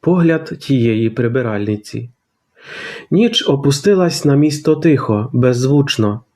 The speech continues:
мов чорна завіса. Дощ сипав рівномірно,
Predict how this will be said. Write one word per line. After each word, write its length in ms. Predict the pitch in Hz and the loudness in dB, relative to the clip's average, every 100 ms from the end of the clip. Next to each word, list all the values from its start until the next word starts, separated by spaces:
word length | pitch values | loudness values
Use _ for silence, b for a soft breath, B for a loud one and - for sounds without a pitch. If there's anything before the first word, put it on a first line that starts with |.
| _ | _
мов 240 | 139 139 143 | 2 2 2
чорна 400 | 190 190 170 160 | 0 2 2 2
завіса. 640 | 151 131 110 104 107 104 - _ _ _ _ B B B B | 0 0 0 -2 -6 -8 -12 _ _ _ _ B B B B
Дощ 560 | 127 127 127 120 - - | -2 0 0 -2 -8 -6
сипав 420 | - 131 127 123 | -4 -2 0 0
рівномірно, 840 | 123 123 127 143 139 120 107 104 | 2 2 2 4 4 2 2 0